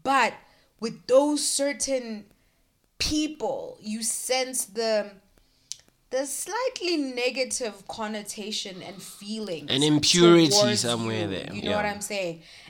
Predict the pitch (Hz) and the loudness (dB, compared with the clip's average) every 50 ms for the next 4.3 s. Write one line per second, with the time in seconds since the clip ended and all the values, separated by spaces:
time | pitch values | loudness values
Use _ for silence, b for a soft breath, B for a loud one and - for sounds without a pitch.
0 | B B 208 208 208 208 - 202 220 208 - - 214 208 196 - - - 233 233 | B B -2 -2 -2 -2 -4 -4 -6 -4 -4 -6 -6 -6 -8 -8 -4 -4 -4 -4
1 | 226 233 220 - 220 226 233 254 - 269 262 - - 220 - - 220 214 - 202 | -4 -12 -14 -12 -12 -10 -6 -4 -4 -4 -4 -4 -8 -8 -8 -8 -8 -8 -6 -6
2 | - 202 202 202 - 196 202 - 196 190 190 190 190 214 220 214 185 165 - - | -4 -4 -4 -6 -10 -12 -12 -8 -6 -6 -6 -6 -6 -8 -10 -10 -10 -10 -12 -16
3 | _ _ _ _ _ _ _ _ _ _ - - - 190 196 190 180 180 180 170 | _ _ _ _ _ _ _ _ _ _ -20 -16 -8 -4 -4 -4 -2 -4 -6 -6
4 | - 185 180 175 170 170 | -4 -4 -2 -4 -4 -6